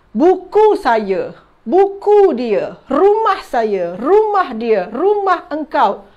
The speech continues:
rumah mereka, rumah kalian. Ha, maknanya, kalau dia menyatakan macam tu, rumah saya, ha, buku saya, buku kamu, rumah kamu macam ni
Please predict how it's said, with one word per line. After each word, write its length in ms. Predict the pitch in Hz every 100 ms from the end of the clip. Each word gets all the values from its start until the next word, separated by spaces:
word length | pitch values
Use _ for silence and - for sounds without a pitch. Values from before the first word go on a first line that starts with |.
| _
rumah 480 | 269 359 381 359 349
mereka, 640 | 269 269 269 - 262 - - -
rumah 480 | 294 370 392 381 -
kalian. 560 | 311 302 320 226 151 _ _ _ _ _ _ _
Ha, 240 | 175 170 170
maknanya, 880 | 214 - 311 339 262 220 262 415 - _ _
kalau 400 | - 294 359 453
dia 160 | 359 330
menyatakan 480 | 311 302 302 277
macam 160 | 269 269 269
tu, 160 | 294
rumah 560 | 240 247 381 415 403 269
saya, 480 | - 226 190 208 403 - _ _ -
ha, 240 | 185 - _
buku 640 | 269 349 392 - 440 440
saya, 640 | 226 208 185 190 262 440 - _
buku 640 | 233 320 - - 392 392 -
kamu, 400 | 220 226 330 311
rumah 560 | 311 349 349 349 -
kamu 400 | - 240 233 302
macam 160 | 262
ni 80 | 226